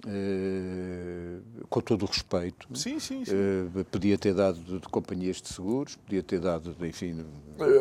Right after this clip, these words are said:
Speaker 1: pessoas que foram vender casas,
Speaker 2: exato.
Speaker 1: mas porque estavam mais perto de casas, lhes dava a estabilidade que a profissão docente não dá.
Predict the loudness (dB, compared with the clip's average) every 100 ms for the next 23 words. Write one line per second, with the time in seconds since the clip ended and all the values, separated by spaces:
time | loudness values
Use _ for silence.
0 | 8 8 6 6 4 6 6 4 8 10
1 | 10 8 -2 -4 -10 -2 10 10 10 2
2 | 0 8 10 10 10 8 8 6 4 6
3 | 4 6 0 0 2 10 10 12 8 6
4 | 2 4 6 6 4 0 -2 -4 -6 -2
5 | -4 -4 -8 -8 -6 -6 -2 -2 -4